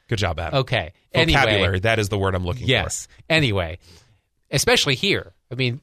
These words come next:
Speaker 2: Gary Bettman has meant a lot to the, to the city of Nashville.
Speaker 1: He has.
Speaker 2: So I think people here who boo him, I think it's just for fun.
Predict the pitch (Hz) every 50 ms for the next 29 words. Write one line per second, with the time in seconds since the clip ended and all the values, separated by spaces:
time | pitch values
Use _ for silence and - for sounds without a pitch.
0 | _ _ - 175 196 190 147 180 180 160 147 135 139 123 113 143 151 135 120 117
1 | 127 135 131 127 - _ - - 131 120 117 107 - _ _ - - 139 127 113
2 | - - 139 120 117 110 107 110 113 110 107 101 - - 92 85 113 113 135 185
3 | 233 190 104 82 - - - - 139 127 120 117 113 104 - - - _ _ _
4 | _ _ - - - 147 151 131 - 180 170 147 - - 175 165 143 139 127 147
5 | 151 139 120 143 131 113 135 131 123 135 123 120 117 117 107 - 123 110 107 101
6 | - - 104 - - - 101 - - 110 92 92 90 80 78